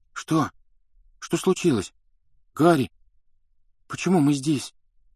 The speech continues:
Где Сириус? Где Люпин? Вообще, что творится?» Гарри с Гермионой переглянулись. «Сама объясняй», — сказал Гарри и отправил в рот очередной кусок шоколада.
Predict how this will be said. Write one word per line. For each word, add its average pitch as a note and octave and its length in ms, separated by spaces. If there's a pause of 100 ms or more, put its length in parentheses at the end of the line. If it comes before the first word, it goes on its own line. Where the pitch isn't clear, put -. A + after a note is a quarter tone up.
Где A2+ 240
Сириус? D3 580 (140)
Где C3+ 240
Люпин? F#3+ 420 (540)
Вообще, - 680
что - 260
творится?» G#3+ 520 (1300)
Гарри A#2+ 320
с G2+ 80
Гермионой F#2 540
переглянулись. F2+ 920 (1600)
«Сама G3 320
объясняй», — E2+ 440 (400)
сказал F2 440
Гарри C3 340 (560)
и G3 80
отправил A#2+ 560
в D2+ 60
рот G2+ 260 (280)
очередной F2+ 560
кусок - 440
шоколада. - 580